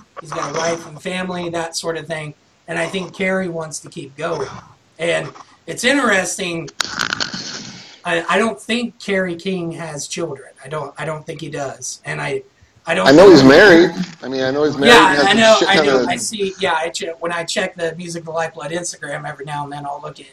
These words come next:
Speaker 1: his girlfriend or his wife's whatever. I think she's,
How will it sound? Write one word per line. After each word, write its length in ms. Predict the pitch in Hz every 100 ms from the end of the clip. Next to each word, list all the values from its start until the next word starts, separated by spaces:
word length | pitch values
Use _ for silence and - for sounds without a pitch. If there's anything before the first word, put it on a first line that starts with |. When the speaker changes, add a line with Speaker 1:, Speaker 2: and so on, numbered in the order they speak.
| _ _
Speaker 1:
his 420 | 165 156 143 135
girlfriend 540 | 156 156 147 170 151
or 120 | 143
his 140 | 139 135
wife's 520 | 143 139 131 - - _ _ _ _ _
whatever. 540 | 156 156 143 139 131 131
I 80 | 147
think 240 | 143 156 139
she's, 640 | - 151 135 135 - -